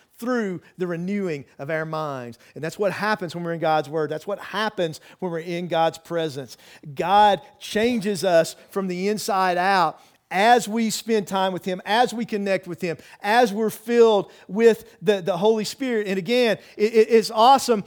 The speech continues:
when we're hungering and thirsting for that. But I think the key is, because that's gonna come and go, the key is to discipline ourselves, to train ourselves,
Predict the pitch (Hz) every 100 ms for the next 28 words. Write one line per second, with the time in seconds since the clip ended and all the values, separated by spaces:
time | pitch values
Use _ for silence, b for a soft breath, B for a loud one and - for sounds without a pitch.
0 | B 202 185 139 262 247 262 262 240 202
1 | - 247 254 - 208 185 190 180 180 170
2 | B 233 - 190 262 208 B - 202 208
3 | 262 233 220 - 269 311 311 233 202 214
4 | 190 190 208 196 - B B 147 214 233
5 | 262 - 247 247 208 196 185 180 170 -
6 | - 240 240 185 123 104 92 - - _
7 | _ _ _ _ _ _ _ _ 143 131
8 | 123 180 - 175 156 139 120 - 123 104
9 | 95 92 - _ _ - 170 - - 196
10 | 190 196 185 147 135 - 139 117 101 92
11 | 95 -